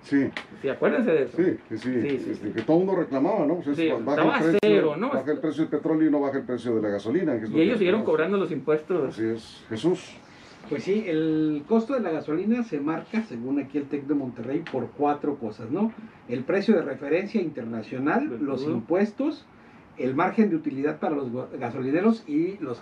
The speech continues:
Speaker 3: los costos de logística.
Speaker 2: El traslado.
Speaker 3: El gobierno solamente puede, en este momento, tomar decisiones respecto al impuesto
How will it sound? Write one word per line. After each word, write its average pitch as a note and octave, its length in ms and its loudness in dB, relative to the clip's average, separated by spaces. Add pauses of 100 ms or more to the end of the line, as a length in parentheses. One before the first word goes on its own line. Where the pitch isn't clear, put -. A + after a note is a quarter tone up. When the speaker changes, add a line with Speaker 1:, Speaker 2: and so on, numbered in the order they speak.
(100)
Speaker 3:
los A#2+ 160 -6
costos D3 320 -4
de C3+ 80 0
logística. C3 480 -8
Speaker 2:
El C#3 120 -2
traslado. C3 400 0
Speaker 3:
El C#3+ 180 0
gobierno F3+ 500 2
solamente G3+ 840 -4
puede, D#3 440 0 (520)
en A2+ 140 -2
este A#2 240 -2
momento, A#2 420 -2
tomar G#2+ 340 -6
decisiones D3 480 -2 (500)
respecto B2 520 -6
al A2+ 80 -2
impuesto E3 720 -2